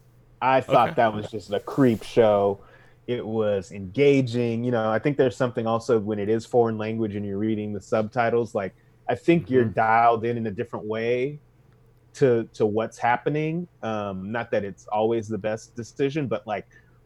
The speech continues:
Speaker 1: I can't just kinda look off to the side and not pay attention to, like, every kind of thing that they're doing because I was kind of zoomed in to, to pick up the translation. But,
Speaker 2: Yeah.
Speaker 1: um,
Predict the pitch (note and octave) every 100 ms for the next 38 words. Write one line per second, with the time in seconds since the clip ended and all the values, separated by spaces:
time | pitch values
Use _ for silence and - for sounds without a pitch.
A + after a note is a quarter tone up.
0 | _ - B2 - - F#3+ E3 B2+ C3+ -
1 | C#3+ A#2 A#2+ A#2+ A#2+ A#2 - A#2 G#2 -
2 | G#2+ A2 A2 G#2 G2+ G#2 - A2 G2 -
3 | G#2 F#2+ A2 - G#2+ G#2 F#2 _ _ -
4 | A#2 G2 A2 G#2+ - A2 G#2 G2 F2+ _
5 | _ A#2 A#2 A2+ G2+ G#2+ G2+ A2 B2 D3+
6 | C#3+ F#2+ G#2 G2+ G2 F#2+ G2 G2+ G#2 G#2+
7 | A#2 A2 G2+ - _ _ - A2 A#2 A#2+
8 | A2 A2 A#2 G#2+ - G#2 G2+ G2 F#2+ _
9 | _ _ _ _ - A2+ C#3+ A#2 - G#2+
10 | - A2+ G2+ A2+ D3+ G#3+ A#3+ - _ _
11 | A2 G#2 G#2 G2+ F#2 F2+